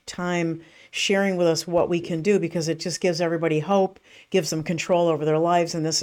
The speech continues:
this is what we want. I wanna make sure people know where to find you, Doctor Merritt. It's the Rebel, the medical rebel dot com for your website, which is a wealth of information I can't begin to tell you.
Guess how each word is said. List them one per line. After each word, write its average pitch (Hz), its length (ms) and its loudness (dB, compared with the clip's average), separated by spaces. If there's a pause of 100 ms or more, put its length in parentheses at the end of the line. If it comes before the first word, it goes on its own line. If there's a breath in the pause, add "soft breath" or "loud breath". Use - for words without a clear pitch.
this 180 240 -4
is 165 100 -4
what 160 140 2
we 151 120 0
want. 156 380 -2 (280 loud breath)
I - 40 2
wanna 233 200 6
make 277 100 2
sure 262 160 0
people 214 280 0
know 196 220 2
where 175 260 2
to 175 60 2
find 190 320 -2
you, 208 200 0
Doctor 196 320 0
Merritt. 190 320 0
It's - 240 -4
the 165 120 2
Rebel, 180 460 2
the 175 80 0
medical 214 480 2
rebel 165 300 2
dot 151 340 0
com 220 480 0 (260 loud breath)
for - 140 -4
your 165 180 2
website, 185 460 2
which 175 140 -6
is 156 80 -4
a 165 60 -2
wealth 170 360 2
of 170 100 2
information 151 640 0
I 147 120 0
can't 160 260 -2
begin 160 240 -2
to 143 100 -2
tell 156 280 0
you. 131 280 -2